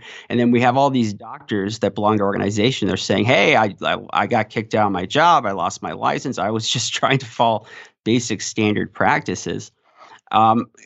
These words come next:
so the C D C in twenty nineteen in December agreed to do a revision, to put it together a new opioids work group, and then they would put together a new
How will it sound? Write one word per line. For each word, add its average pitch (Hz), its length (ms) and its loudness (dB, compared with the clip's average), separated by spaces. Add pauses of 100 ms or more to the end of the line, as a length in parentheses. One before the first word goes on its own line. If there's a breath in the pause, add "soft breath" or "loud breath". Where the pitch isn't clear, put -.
(220)
so - 180 -4
the 139 100 -4
C - 160 -2
D 151 80 -2
C 151 160 2
in 131 60 4
twenty 139 200 2
nineteen 135 460 0
in 127 80 4
December 110 580 0 (340 loud breath)
agreed 117 800 2 (300 soft breath)
to 104 520 0 (180)
do 95 220 -4
a 87 120 -2
revision, 127 640 2
to - 120 -8
put 151 180 2
it 147 160 0
together 127 340 0
a 95 60 0
new 139 340 2
opioids 151 520 -2
work 120 200 0
group, 113 300 -4 (200 loud breath)
and 113 100 -2
then 107 140 0
they 123 180 4
would 147 180 0
put - 240 -2
together 113 460 0
a 101 160 -2
new 113 440 4